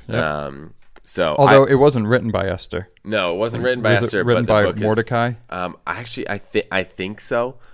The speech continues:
Speaker 1: I think it was
Speaker 2: Um,
Speaker 1: written by Mordecai.
Speaker 2: but, um, I always grew up thinking Jude was a,
Speaker 1: Oh,
Speaker 2: um,
Speaker 1: Hey Jude. <laughs>
Speaker 2: Yeah, I thought it was a, I thought
Speaker 1: The
Speaker 2: it was
Speaker 1: Beatles
Speaker 2: a,
Speaker 1: ruined
Speaker 2: I
Speaker 1: that
Speaker 2: thought
Speaker 1: one
Speaker 2: it
Speaker 1: for
Speaker 2: was a
Speaker 1: you, huh?
Speaker 2: girl. And I think I had an, uh, my, I think one of my aunts, who,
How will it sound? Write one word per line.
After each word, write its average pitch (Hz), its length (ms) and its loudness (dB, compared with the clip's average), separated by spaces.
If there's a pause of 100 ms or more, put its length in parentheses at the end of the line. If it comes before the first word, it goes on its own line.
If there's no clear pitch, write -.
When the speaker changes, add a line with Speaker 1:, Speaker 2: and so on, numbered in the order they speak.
(120)
Speaker 1:
I - 80 -6
think 87 80 0
it - 20 -2
was 80 80 -2
Speaker 2:
Um, 78 80 -6
Speaker 1:
written 78 140 -8
by 90 140 -8
Mordecai. 98 460 -6
Speaker 2:
but, 90 400 2 (100)
um, 80 600 -8 (220)
I 98 120 0
always 92 360 -2
grew 80 240 -8
up 73 80 -10
thinking 76 360 -14
Jude 69 360 -14 (160)
was - 480 -14
a, - 360 -16 (540)
Speaker 1:
Oh, 98 160 -6
Speaker 2:
um, 52 420 -14
Speaker 1:
Hey 110 140 0
Jude. 107 300 -2 (140)
<laughs> - 160 -8 (540)
Speaker 2:
Yeah, - 240 -6
I 101 140 -6
thought 117 180 -2
it 120 40 -4
was 117 160 -6
a, 110 200 -6
I 95 60 -4
thought 95 220 -4
Speaker 1:
The 98 80 2
Speaker 2:
it 143 180 4
was 135 160 6
Speaker 1:
Beatles - 20 -6
Speaker 2:
a, 107 40 -4
Speaker 1:
ruined 113 240 4
Speaker 2:
I - 20 2
Speaker 1:
that 107 80 4
Speaker 2:
thought 95 60 0
Speaker 1:
one 101 100 -2
Speaker 2:
it - 40 -6
Speaker 1:
for 101 40 -10
Speaker 2:
was 104 80 -4
a 98 40 -2
Speaker 1:
you, 98 80 0
huh? 104 160 0
Speaker 2:
girl. 85 180 -8 (340)
And 107 100 -6
I 107 40 -4
think 147 260 -12
I 175 40 -12
had 127 200 -10
an, 95 120 -10 (180)
uh, 82 340 -10 (160)
my, 82 160 -12
I 90 60 -14
think 104 160 -12
one 101 100 -8
of 95 40 -8
my 87 120 -6
aunts, - 580 -10
who, 78 340 -12